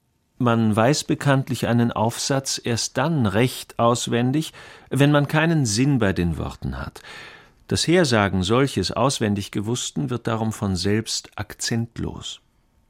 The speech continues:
Der richtige Akzent, der hineingebracht wird, geht auf den Sinn. Die Bedeutung, Vorstellung, die herbeigerufen wird, stört dagegen den mechanischen Zusammenhang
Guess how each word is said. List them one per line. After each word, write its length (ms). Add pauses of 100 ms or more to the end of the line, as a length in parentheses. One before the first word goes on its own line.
(400)
Der 140
richtige 400
Akzent, 880
der 80
hineingebracht 920
wird, 340
geht 300
auf 160
den 180
Sinn. 400 (1300)
Die 60
Bedeutung, 600 (400)
Vorstellung, 880
die 160
herbeigerufen 840
wird, 240
stört 420
dagegen 460
den 240
mechanischen 640
Zusammenhang 760